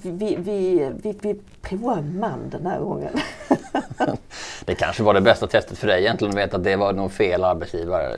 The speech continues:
Speaker 1: Det var väldigt bra. Det var det jag menade också, just att det var ett test, mycket bra test för min del.
Speaker 2: Ja,
Speaker 1: Alltså, ett
Speaker 2: verkligen.
Speaker 1: sånt ställe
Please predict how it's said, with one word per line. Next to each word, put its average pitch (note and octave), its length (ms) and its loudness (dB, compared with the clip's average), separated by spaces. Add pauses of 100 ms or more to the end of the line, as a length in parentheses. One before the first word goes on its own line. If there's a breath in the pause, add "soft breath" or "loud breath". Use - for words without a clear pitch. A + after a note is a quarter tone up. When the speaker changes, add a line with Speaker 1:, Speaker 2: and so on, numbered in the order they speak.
(100)
Speaker 1:
Det A#3 100 6
var G#3 140 10
väldigt B3 480 4
bra. F3+ 240 6
Det F3+ 80 2
var F#3+ 120 2
det G3+ 80 2
jag G3+ 160 4
menade G#3+ 360 2
också, G3+ 260 0
just F#3+ 200 0
att E3 100 -2
det F3 60 -2
var E3+ 80 0
ett D#3+ 140 -4
test, A#3 280 0
mycket G3 280 -2
bra F#3 120 0
test F3+ 340 -6
för E3+ 120 -6
min F#3+ 340 -2
del. - 300 -2
Speaker 2:
Ja, G#2+ 60 -2
Speaker 1:
Alltså, A#2 240 4
ett C3+ 60 2
Speaker 2:
verkligen. C3 240 -2
Speaker 1:
sånt G3 200 -2
ställe G3+ 360 2